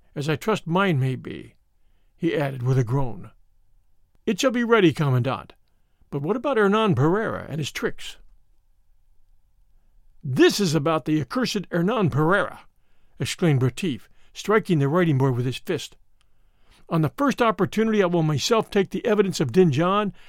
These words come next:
and of the English lad, Halstead. If I find they tell me the same story they have told you, I will put Pereira on his trial, as I threatened to do before, and should he be found guilty, by God, I'll have him shot.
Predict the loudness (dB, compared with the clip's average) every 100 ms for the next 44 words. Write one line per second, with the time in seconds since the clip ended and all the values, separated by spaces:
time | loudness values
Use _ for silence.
0 | -6 -2 0 0 2 2 0 0 -4 -8
1 | -14 -20 _ -6 2 2 2 -4 -12 -14
2 | -20 -20 _ _ _ _ _ _ -6 0
3 | 2 2 2 2 2 2 4 4 4 0
4 | 2 2 2 4 6 4 2 0 0 2
5 | 2 0 -8 -20 -20 -20 -10 0 0 4
6 | 2 4 4 6 4 4 2 0 0 -2
7 | -2 -2 -6 -12 -20 -14 -6 0 0 0
8 | 0 2 2 2 2 0 -2 -2 -6 -12
9 | _ _ _ _ -8 -2 2 4 2 4
10 | 4 4 4 4 2 -4 -6 _ _ _
11 | _ -12 -6 2 4 4 2 0 0 0
12 | -2 -2 -2 -4